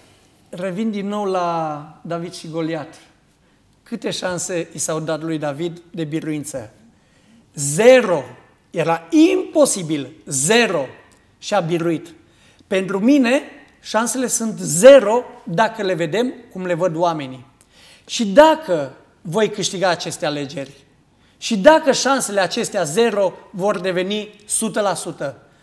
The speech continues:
ce va spune persoana respectivă? O să spună, „Uite, Sorin, îmi pare rău, cu tine am greșit. Chiar vreau să-mi cer scuze pentru treaba asta.” Și eu să spun, „Auzi, nu am nevoie să-ți cer scuze, dar mă bucur că ai greșit atunci când ai făcut pronosticul respectiv.”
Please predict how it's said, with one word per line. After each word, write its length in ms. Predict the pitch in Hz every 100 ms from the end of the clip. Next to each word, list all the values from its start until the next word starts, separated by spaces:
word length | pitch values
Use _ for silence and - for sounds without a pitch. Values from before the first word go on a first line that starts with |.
| _ _
ce 220 | - 254
va 140 | 233
spune 320 | 202 - 220 202
persoana 440 | 202 - 196 185
respectivă? 680 | 175 - 180 165 165 139 143 - _ _
O 80 | 175
să 120 | 190
spună, 280 | 170 220 208
„Uite, 200 | 208 190
Sorin, 420 | - 175 214 202
îmi 160 | - 165
pare 280 | 196 190 175
rău, 220 | 190 196 190 - _
cu 100 | 175
tine 240 | - 208
am 160 | 202 180
greșit. 320 | 156 160 - - -
Chiar 280 | 392 285 247
vreau 180 | 220 269
să-mi 200 | - 175
cer 160 | 190
scuze 280 | 180 - 170
pentru 240 | 170 165 165
treaba 280 | 165 151
asta.” 240 | 147 - 139 - - _
Și 160 | -
eu 80 | 302
să 120 | 247
spun, 220 | 247 233 214
„Auzi, 300 | 202 196 - - _ _
nu 560 | - 202 233 247 175 143 - _
am 180 | 208 202
nevoie 260 | 180 180
să-ți 180 | - 156
cer 180 | - 151
scuze, 380 | - 240 196 175 - _
dar 320 | 175 180 156
mă 180 | 151 147
bucur 400 | 160 208 208 185 -
că 80 | -
ai 120 | 165
greșit 340 | 147 151 170 170
atunci 280 | 156 180 160
când 160 | 175
ai 80 | 156
făcut 440 | - 165 156 170
pronosticul 680 | - 180 175 180 165 180 160
respectiv.” 480 | 147 - 160 -